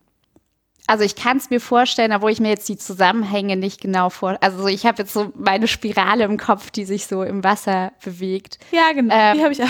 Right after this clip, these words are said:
Speaker 2: die hab ich auch im
Speaker 1: <laughs>
Speaker 2: Kopf.
Speaker 1: Aber dann ist, äh, die, was ich jetzt spannend fände, weil die Dichte zum Beispiel ist ja genau für diese vertikale,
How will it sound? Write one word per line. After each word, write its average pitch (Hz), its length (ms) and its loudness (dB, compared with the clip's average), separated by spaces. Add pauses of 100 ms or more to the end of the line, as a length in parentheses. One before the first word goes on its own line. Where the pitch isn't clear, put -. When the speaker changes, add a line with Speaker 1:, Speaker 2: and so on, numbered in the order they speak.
(120)
Speaker 2:
die 214 60 -12
hab 247 100 0
ich 277 220 4
auch 339 240 4
im 262 120 0
Speaker 1:
<laughs> 220 80 -4
Speaker 2:
Kopf. - 260 -10 (760)
Speaker 1:
Aber 247 160 4
dann 269 180 0
ist, 302 280 -6 (560)
äh, 233 340 2
die, 226 160 -6 (140)
was 226 180 2
ich - 180 -2
jetzt 262 140 0
spannend 233 420 0
fände, 220 320 -4
weil 226 400 0 (1080)
die 220 140 0
Dichte 240 400 0
zum 202 200 -4
Beispiel 196 380 -2
ist 240 260 -2
ja 254 80 2
genau 214 320 2
für 214 160 -4
diese 196 280 -4
vertikale, 202 1000 0